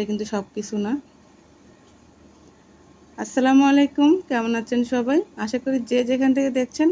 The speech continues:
আল্লাহর রহমতে ভালো আছেন। আমরা তো আলহামদুলিল্লাহ ভালো আছি। তো একটা ব্লগ নিয়ে চলে আসলাম আপনাদের মাঝে, আশা করি ভালো লাগবে। আজকে যেহেতু এসএসসির রেজাল্ট পাবলিশ হয়েছে,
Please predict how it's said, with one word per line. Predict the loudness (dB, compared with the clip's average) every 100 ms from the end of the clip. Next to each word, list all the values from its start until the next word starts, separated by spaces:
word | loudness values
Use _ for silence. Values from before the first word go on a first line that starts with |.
| 0
আল্লাহর | -4 -4
রহমতে | -4 -6 -8 -6
ভালো | -4 -2 -4
আছেন। | -6 -2 -2 -2 -12 -20 -20 -20 -14
আমরা | -10 -10
তো | -4 -2
আলহামদুলিল্লাহ | 0 0 0 0 0 -4 -4 -4 -4
ভালো | -4 -2 -2
আছি। | -4 -2 -2 -2 -6 -20 -20
তো | -8 -6
একটা | -4 -4
ব্লগ | -2 0
নিয়ে | -2 -2
চলে | 0 0
আসলাম | 0 -2 -2
আপনাদের | -2 -4 -4 -2
মাঝে, | -2 -2 -4 -8
আশা | -10 -8
করি | -4 -4
ভালো | -4 -4 -4
লাগবে। | -6 -6 -6 -6 -6 -12 -20 -20 _ -12
আজকে | -10 -6
যেহেতু | 0 0 2
এসএসসির | -2 -2 -4 -4 -2 -2
রেজাল্ট | 0 0 -2 -2 -6 -14 _ _ _ -20 _ _ -16 -8
পাবলিশ | -6 -4 -4
হয়েছে, | -4 -4